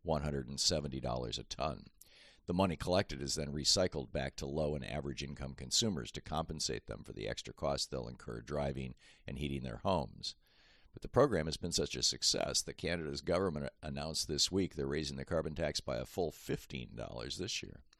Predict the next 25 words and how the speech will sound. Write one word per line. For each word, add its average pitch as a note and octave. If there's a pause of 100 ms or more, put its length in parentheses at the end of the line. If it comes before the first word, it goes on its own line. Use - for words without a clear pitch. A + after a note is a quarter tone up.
(600)
They G2+
can E2+
pull B2
this F#2+
off G#2
because D#2+
the D2+
rebates F2
represent, D#2+
for D#2+
most D2
Canadians, G#1 (400)
far F#2
more F#2
money F2+
in D2
their B1+
pockets -
than C2+
the -
cost -
of C#2+
the -
carbon A2+
tax. -